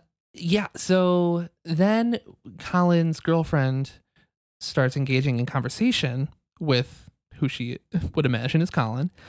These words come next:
And we, the audience, we don't really know Colin that well. So Voss is kind of having a pretty innocent conversation. But to Colin's girlfriend, Colin's girlfriend immediately is like,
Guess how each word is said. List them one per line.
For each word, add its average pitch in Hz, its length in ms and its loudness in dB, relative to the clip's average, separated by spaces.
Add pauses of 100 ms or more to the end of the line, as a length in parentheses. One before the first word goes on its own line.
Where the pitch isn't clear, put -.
(500)
And 123 640 2 (1040)
we, 202 180 6
the 220 140 2
audience, 139 500 2
we 131 80 -2
don't 127 140 2
really 117 200 0
know 117 120 0
Colin 117 360 -4
that 104 220 -8
well. 135 460 2
So 123 300 0
Voss 139 320 0
is 139 100 -4
kind 131 180 0
of 123 80 0
having 131 280 -2
a 120 40 -4
pretty 135 280 -2
innocent 131 340 -2
conversation. 123 800 -2 (160)
But 139 220 0
to 139 160 0 (320)
Colin's 165 340 2
girlfriend, 139 600 2
Colin's 175 280 0
girlfriend 170 420 0
immediately 160 480 4
is 135 160 -6
like, 120 260 -8